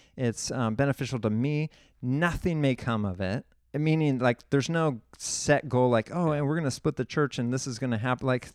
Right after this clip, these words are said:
Speaker 2: Right.
Speaker 1: no, that's not
Speaker 2: Right.
Speaker 1: part of it. This is part, this is the process for the process' sake,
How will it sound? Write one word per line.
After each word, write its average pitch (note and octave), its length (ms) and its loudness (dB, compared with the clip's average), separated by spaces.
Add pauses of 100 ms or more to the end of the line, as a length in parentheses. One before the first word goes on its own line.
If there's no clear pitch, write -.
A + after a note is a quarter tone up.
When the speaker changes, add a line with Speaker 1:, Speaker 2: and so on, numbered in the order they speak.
Speaker 2:
Right. D#3 160 -8
Speaker 1:
no, F#3+ 380 -2
that's C#3+ 360 0
not C3 280 -2
Speaker 2:
Right. F2+ 140 -6
Speaker 1:
part D3 140 4
of G#2+ 60 -2
it. F#2 100 -6 (280)
This F3 240 0
is G3 160 -4
part, C3 320 0
this D#3 220 0
is B2+ 240 -4 (760)
the B2 140 -2
process D#3 540 0
for C3 200 -4
the A2+ 60 -2
process' G#2+ 440 -2
sake, - 520 -6